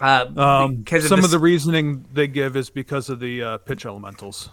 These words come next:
Speaker 1: and the scam deck.
Speaker 2: Yeah. Yep.
Speaker 1: Yeah. So, uh, there's black, white, and red, black scam
Speaker 2: Holy moly.
Speaker 1: in Modern.
Speaker 2: Is that price accurate?
Speaker 1: What?
Speaker 2: Are they five dollars?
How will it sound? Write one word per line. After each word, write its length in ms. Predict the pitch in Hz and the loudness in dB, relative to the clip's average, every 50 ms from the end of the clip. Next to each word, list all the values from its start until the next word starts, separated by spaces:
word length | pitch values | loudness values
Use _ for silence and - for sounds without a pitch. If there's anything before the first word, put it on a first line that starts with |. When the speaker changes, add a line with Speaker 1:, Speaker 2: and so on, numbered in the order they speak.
| - _ - | -16 _ 0
Speaker 1:
and 200 | 156 160 156 143 | 2 2 2 2
the 60 | 147 | 0
scam 400 | 151 - - - 160 160 165 147 | -2 0 4 4 6 6 6 4
deck. 400 | 123 117 98 101 - - - - _ _ _ _ - _ _ _ _ _ _ _ _ _ | 0 -2 -4 -6 -8 -12 -20 -20 _ _ _ _ -20 _ _ _ _ _ _ _ _ _
Speaker 2:
Yeah. 180 | - 107 87 82 - _ _ _ _ _ _ _ _ _ _ _ - | -10 -10 -10 -12 -14 _ _ _ _ _ _ _ _ _ _ _ -20
Yep. 100 | - 107 - | -20 -14 -8
Speaker 1:
Yeah. 280 | 135 117 107 104 101 - | -6 -4 -4 -6 -6 -10
So, 400 | - - - 190 165 160 160 156 - _ _ - - _ _ _ | 0 4 6 6 6 6 2 0 -6 _ _ -20 -20 _ _ _
uh, 160 | - 151 147 143 | 2 4 4 6
there's 260 | 147 151 147 139 - | 6 6 4 4 0
black, 460 | - _ - 151 156 151 160 160 - | -6 _ 0 4 6 6 6 4 0
white, 340 | 160 151 147 147 151 156 156 | -2 0 2 2 2 0 0
and 260 | 143 139 135 131 127 | -2 -4 -6 -4 0
red, 220 | 147 139 139 131 131 | 2 2 2 0 -2
black 360 | 147 135 135 127 127 123 - | 0 2 2 4 2 2 -2
scam 680 | - - - - - 131 127 127 127 131 139 151 160 156 | -4 -6 -4 -2 0 2 2 4 4 2 2 0 -2 -4
Speaker 2:
Holy 420 | - - 233 240 208 175 147 127 | 0 2 4 4 4 4 2 0
moly. 640 | 123 127 147 165 185 190 175 143 123 110 107 - - _ | -4 -6 -4 -2 0 0 0 0 -2 -6 -8 -12 -16 _
Speaker 1:
in 180 | - - 135 127 | -6 -4 -2 0
Modern. 280 | 131 127 123 123 120 120 | 4 4 4 4 4 2
Speaker 2:
Is 40 | |
that 260 | 160 185 202 180 - - | 0 0 -2 -2 -6 -6
price 320 | - 170 160 180 175 - - | -2 -2 0 0 -2 -4 -4
accurate? 520 | 151 143 147 143 - 190 185 190 208 - - - _ _ _ _ - - - _ _ _ - | -4 -4 -4 -4 -4 -4 -2 -2 -2 -4 -8 -16 _ _ _ _ -20 -20 -20 _ _ _ -4
Speaker 1:
What? 340 | - 135 127 113 110 - - - - _ _ _ _ - _ _ _ _ _ | 2 2 4 4 2 0 -6 -16 -20 _ _ _ _ -20 _ _ _ _ _
Speaker 2:
Are 120 | 139 135 139 | -6 -4 -2
they 120 | 165 190 | -2 -2
five 400 | 185 - - 147 135 147 165 156 | -2 0 2 2 2 2 0 0
dollars? 560 | 127 113 110 117 123 143 160 185 - - - | -2 0 0 0 0 0 -2 -2 -4 -8 -14